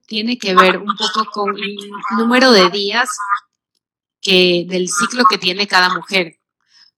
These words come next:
Porque de forma estándar se dice que el ciclo,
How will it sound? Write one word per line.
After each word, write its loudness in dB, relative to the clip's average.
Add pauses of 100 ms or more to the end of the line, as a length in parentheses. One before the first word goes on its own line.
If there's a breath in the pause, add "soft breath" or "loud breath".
Porque 0
de -2
forma 2
estándar -2
se -4
dice -10
que 2
el -10
ciclo, 0